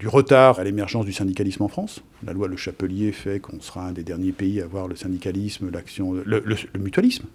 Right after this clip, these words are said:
Le mutualisme en France est très en retard sur l'Angleterre ou sur l'Allemagne. Et donc voilà, on a cette, cette construction qui fait que la politique de santé,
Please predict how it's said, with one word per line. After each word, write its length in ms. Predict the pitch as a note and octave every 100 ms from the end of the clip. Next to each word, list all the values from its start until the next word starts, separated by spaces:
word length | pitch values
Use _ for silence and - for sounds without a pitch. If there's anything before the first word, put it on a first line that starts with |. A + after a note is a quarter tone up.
| -
Le 60 |
mutualisme 440 | G2 G2 G2 G2+ G2
en 60 |
France 340 | F#2 F3 G3+ - - - - -
est 60 | G#2
très 260 | - G2+
en 60 | F#2+
retard 300 | - B2+ B2+
sur 240 | - F#2+
l'Angleterre 440 | F2+ F2+ F2+ A2+ G#2+
ou 60 |
sur 160 | F#2+ G2
l'Allemagne. 320 | C3+ G3+ D3 - _ _ - - - - -
Et 80 | G#2+
donc 160 | D#3+
voilà, 240 | D3+ C3+ -
on 120 | A#2
a 80 | C3
cette, 220 | C#3+ C3
cette 240 | - A2+ -
construction 400 | D#3 - D3+ A#3+
qui 100 | F#3
fait 140 | G3+
que 80 | -
la 80 | E3
politique 320 | F3+ E3 E3+
de 100 | D3+
santé, 560 | C#3+ D3+ C#3+ G3+ A3+